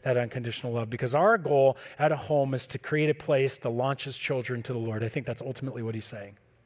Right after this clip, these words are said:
We need to be a people who launch our children to the Lord.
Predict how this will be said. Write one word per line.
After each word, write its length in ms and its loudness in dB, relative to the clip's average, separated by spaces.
We 220 4
need 160 2
to 60 -2
be 100 4
a 60 2
people 340 -2
who 140 -2
launch 420 2
our 180 -2
children 640 -4
to 140 -2
the 80 0
Lord. 380 0